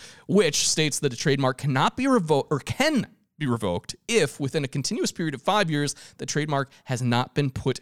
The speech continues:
to genuine use. And of course, Ferrari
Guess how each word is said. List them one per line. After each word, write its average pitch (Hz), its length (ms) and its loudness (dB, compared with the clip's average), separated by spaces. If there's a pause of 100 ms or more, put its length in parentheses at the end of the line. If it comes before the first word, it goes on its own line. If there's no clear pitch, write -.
(100)
to - 100 -6
genuine 123 840 -2 (240)
use. 143 480 -4
And 131 120 0
of 139 80 -4
course, - 380 0
Ferrari 143 640 4